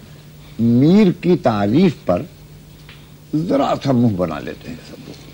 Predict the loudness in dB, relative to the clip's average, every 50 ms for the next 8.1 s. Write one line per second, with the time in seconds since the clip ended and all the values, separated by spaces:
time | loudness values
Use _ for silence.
0 | -20 -20 -20 -20 -20 -20 -20 -20 -20 -20 -20 -18 -18 -18 -18 -20 -20 -20 -20 -20
1 | -20 -20 -20 -20 -20 -20 -20 -20 -20 -20 -20 -20 -20 -20 -20 -20 -20 -20 -20 -20
2 | -20 -20 -20 -20 -20 -20 -20 -20 -20 -20 -20 -20 -20 -20 -20 -20 -20 -20 -20 -20
3 | -20 -20 -20 -20 -20 -20 -20 -20 -20 -20 -20 -20 -20 -20 -20 -20 -20 -20 -20 -20
4 | -20 -20 -20 -20 -20 -20 -20 -14 -14 -4 -2 0 2 2 2 0 -4 -6 -4 -4
5 | -2 -4 -6 -8 -14 -20 -20 -20 -20 -20 -20 -20 -20 -20 -20 -20 -20 -20 -20 -20
6 | -20 -20 -20 -20 -20 -20 -20 -18 -14 -10 -6 -4 -4 -4 -4 -4 -4 -4 -4 -6
7 | -6 -6 -6 -6 -8 -8 -10 -12 -10 -8 -4 -4 -4 -4 -4 -4 -6 -8 -10 -14
8 | -20